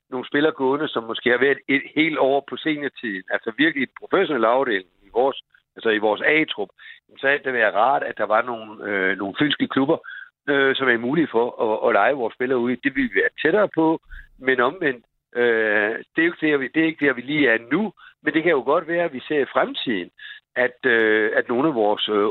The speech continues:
unge talenter, for vi, jeg synes, vi har rigtig mange af dem, jamen, så skal lejes ud til andre klubber, i lighed med, øh, med det, Midtjylland gør med Fredericia,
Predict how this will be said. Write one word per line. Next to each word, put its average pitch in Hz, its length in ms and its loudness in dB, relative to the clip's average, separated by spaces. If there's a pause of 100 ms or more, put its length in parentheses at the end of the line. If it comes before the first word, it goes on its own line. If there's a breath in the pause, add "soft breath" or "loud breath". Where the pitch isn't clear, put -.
unge 127 180 -2
talenter, 123 460 -2
for 113 100 -6
vi, 117 180 -2
jeg 117 100 2
synes, - 220 -2
vi 110 280 4
har 107 300 2
rigtig 160 220 -4
mange 143 220 0
af 143 60 2
dem, - 100 -12 (360)
jamen, 139 140 -6
så 165 120 -2
skal 147 220 -4
lejes 123 300 2
ud 131 140 -14 (120)
til 110 220 -4
andre 147 200 -4
klubber, 143 320 -2 (340 loud breath)
i 143 120 -4
lighed 123 460 0
med, 104 200 2 (160)
øh, 98 140 2 (420)
med 95 480 2
det, 131 100 2
Midtjylland 120 380 0
gør 107 140 2
med 107 120 -4
Fredericia, 117 580 0